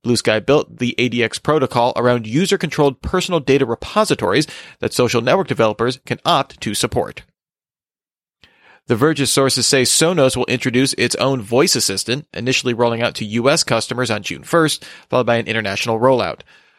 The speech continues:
Sonos's assistant will work with Apple Music, Amazon Music, Pandora, Deezer, and the company's own Sonos Radio at launch. It will use Hey Sonos as its wake word.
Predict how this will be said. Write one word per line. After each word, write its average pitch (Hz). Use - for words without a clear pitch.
Sonos's 123
assistant 117
will 110
work 117
with -
Apple 87
Music, 135
Amazon 156
Music, 151
Pandora, 151
Deezer, 131
and 147
the 131
company's 131
own 139
Sonos 107
Radio 131
at -
launch. 117
It -
will 120
use 117
Hey 123
Sonos 120
as 80
its 120
wake 117
word. 64